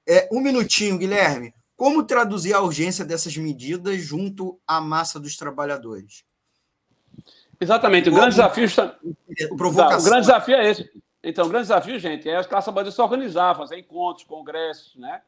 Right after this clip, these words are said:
Speaker 2: Agora vai ter congressos de movimentos sociais, a C S P com lutas vai fazer seu congresso, acho que as centrais sindicais, movimentos sociais, todo mundo se reunir e discutir saídas pro Brasil,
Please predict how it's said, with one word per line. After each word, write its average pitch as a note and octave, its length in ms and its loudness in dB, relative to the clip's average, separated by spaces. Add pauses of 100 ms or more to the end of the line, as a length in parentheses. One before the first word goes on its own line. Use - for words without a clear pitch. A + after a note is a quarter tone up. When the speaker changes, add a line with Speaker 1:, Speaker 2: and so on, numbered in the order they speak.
(260)
Speaker 2:
Agora C#3 340 -6
vai C#3+ 100 -10
ter D3+ 200 -10
congressos D3 320 -8
de D3 60 -14
movimentos D3 260 -10
sociais, D3 500 -4
a C3+ 60 -12
C D3+ 140 -12
S C#3+ 120 -14
P D#3 140 -12
com D3+ 140 -10
lutas D3+ 240 -6
vai C#3+ 100 -10
fazer C#3 220 -18
seu C3 140 -20
congresso, C#3 580 -10
acho C3+ 180 -8
que C#3+ 120 -14
as C3+ 120 -4
centrais C#3 360 -8
sindicais, C3+ 540 -2
movimentos C#3 300 -10
sociais, C#3+ 480 -6 (340)
todo A3+ 160 4
mundo A3+ 140 -4
se G3 80 -14
reunir G3+ 300 -2
e - 20 -10
discutir A3+ 600 -10
saídas A3+ 420 0
pro F3+ 100 -8
Brasil, A2+ 400 -10